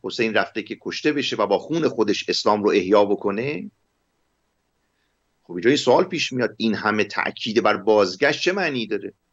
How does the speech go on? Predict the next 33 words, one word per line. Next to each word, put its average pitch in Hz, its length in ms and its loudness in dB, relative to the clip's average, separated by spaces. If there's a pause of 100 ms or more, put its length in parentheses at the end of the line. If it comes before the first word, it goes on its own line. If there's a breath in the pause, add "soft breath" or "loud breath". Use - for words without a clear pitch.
(720)
اگر 92 180 0
تو 120 140 -4
مأمور 113 420 0
شدی 127 480 -4 (1900)
که - 100 -6
در 104 140 4
راه 113 240 4
خدا 107 360 0
قیام 113 360 -2
بکنی، 104 500 -10
کشته 110 280 -4
بشی، 113 360 -4
خب - 260 -16
دیگه 90 160 -10
این 104 140 -10
همه 107 340 -4 (800)
درخواست 92 460 2
بازگشت 92 640 2
معنی 92 280 0
نداره. 82 220 -6 (920)
فضل 202 320 0
ابن 214 160 -2
حسن 196 360 0
تبرسی 156 800 -2 (240)
در 117 400 0
اعلام 98 440 -2
الورا 92 440 2
هم 127 420 -4
به - 80 -4
همین 110 240 -4
مسئله 90 440 -2
اشاره 76 380 -4
داره، - 260 -10